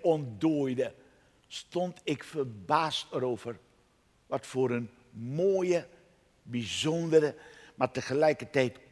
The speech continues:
kwetsbare man hij was. Vaak heel anders dan de buitenwereld hem inschatte en hem beoordeelde.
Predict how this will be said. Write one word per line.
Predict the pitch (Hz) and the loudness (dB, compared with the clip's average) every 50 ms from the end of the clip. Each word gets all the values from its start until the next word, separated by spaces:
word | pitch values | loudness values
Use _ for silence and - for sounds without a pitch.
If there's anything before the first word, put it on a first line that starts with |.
| _ _ _ | _ _ _
kwetsbare | - 156 156 170 175 - - - - 113 110 123 123 117 113 | -6 -4 -2 -2 -2 2 2 2 2 2 2 0 0 0 0
man | 117 123 127 123 123 117 101 - - _ _ _ _ _ _ _ _ _ _ _ _ _ | -2 2 2 0 0 0 -8 -14 -18 _ _ _ _ _ _ _ _ _ _ _ _ _
hij | - - 131 127 113 | -6 0 0 2 2
was. | 95 104 101 - - - - - - - _ _ _ _ _ _ _ _ _ _ _ _ _ _ _ | 2 -4 -4 -4 -4 -6 -8 -10 -12 -18 _ _ _ _ _ _ _ _ _ _ _ _ _ _ _
Vaak | - - - - 175 175 175 - | -20 -18 -2 0 2 2 2 -2
heel | - - - 160 185 202 208 196 185 - - | -8 -12 -2 2 2 2 2 0 -2 -4 2
anders | - 202 208 214 226 185 180 185 156 - - - - - - - - _ _ _ _ _ _ _ _ _ _ | 2 2 2 2 4 4 4 6 6 2 0 -2 -4 -6 -10 -18 -20 _ _ _ _ _ _ _ _ _ _
dan | _ - 135 139 147 | _ 4 4 4 4
de | 143 131 | 2 -2
buitenwereld | 120 107 143 147 156 147 - - 131 127 135 131 123 131 131 127 123 - - - - - - - _ _ _ _ _ _ | 0 4 4 4 4 4 0 -2 0 4 4 6 8 8 6 6 4 -2 -10 -20 -20 -20 -20 -20 _ _ _ _ _ _
hem | - 117 127 151 - | 0 0 0 0 0
inschatte | - 175 175 175 - - - - 147 147 131 - 147 | 0 0 0 2 2 0 0 4 4 2 4 2 -2
en | - 156 131 | 0 0 0
hem | 127 123 123 113 | 0 0 0 0
beoordeelde. | 123 - - 151 131 117 110 104 113 110 113 113 113 - | -2 -2 0 0 2 2 2 0 -2 -6 -6 -8 -10 -14